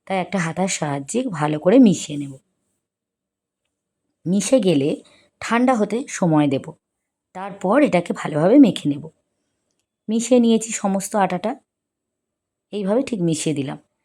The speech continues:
এবার জলের বাটিতে আবারও কিছুটা জল বসিয়ে দিলাম। এই জলটাতে নারকেলের দুধটা তৈরি করব। এবার জল গরম হয়ে গেলে নারকেল বাটাটা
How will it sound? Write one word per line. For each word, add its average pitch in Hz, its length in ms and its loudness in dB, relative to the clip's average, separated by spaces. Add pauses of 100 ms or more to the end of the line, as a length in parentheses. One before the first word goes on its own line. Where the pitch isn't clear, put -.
(400)
এবার 226 400 0 (560)
জলের 202 320 4
বাটিতে 196 440 0
আবারও 190 340 2
কিছুটা 214 340 -2
জল 165 200 4
বসিয়ে 160 340 -4
দিলাম। 180 320 -2 (140)
এই 220 140 4
জলটাতে 170 520 0
নারকেলের 196 460 2
দুধটা 170 300 -4
তৈরি 170 280 0
করব। 139 260 -2 (920)
এবার 208 340 -2 (420)
জল 190 280 4
গরম 165 320 2
হয়ে 170 240 -2
গেলে 170 360 -2 (480)
নারকেল 190 360 0
বাটাটা 202 480 0